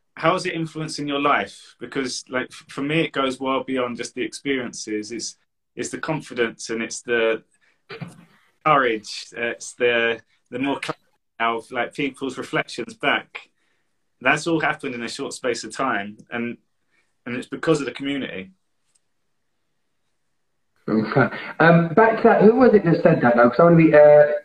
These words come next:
Speaker 2: Zing,
Speaker 1: Dan.
Speaker 2: Zing Pro. Zing. What was that?
Speaker 1: Dan.
Speaker 2: Dan. Hi, Dan.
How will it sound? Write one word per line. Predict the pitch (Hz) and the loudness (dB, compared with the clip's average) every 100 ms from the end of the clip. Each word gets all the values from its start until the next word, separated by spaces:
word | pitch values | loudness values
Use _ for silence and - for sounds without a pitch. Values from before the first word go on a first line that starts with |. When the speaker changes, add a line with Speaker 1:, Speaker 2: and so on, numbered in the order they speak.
| _ - 135 | _ -8 4
Speaker 2:
Zing, | 175 | 6
Speaker 1:
Dan. | 156 123 135 | 8 6 4
Speaker 2:
Zing | 170 175 165 | 6 8 6
Pro. | 151 110 - - _ 120 | 6 6 4 -8 _ 2
Zing. | 160 120 - - _ _ _ _ | 4 4 0 -10 _ _ _ _
What | 147 | 4
was | 147 | 8
that? | 180 185 - - _ - | 6 4 -2 -12 _ -8
Speaker 1:
Dan. | 123 107 104 _ _ _ _ _ _ - | -6 -6 -10 _ _ _ _ _ _ 0
Speaker 2:
Dan. | 160 117 101 - | 2 2 0 2
Hi, | 160 131 | 4 4
Dan. | 123 143 - | 4 2 0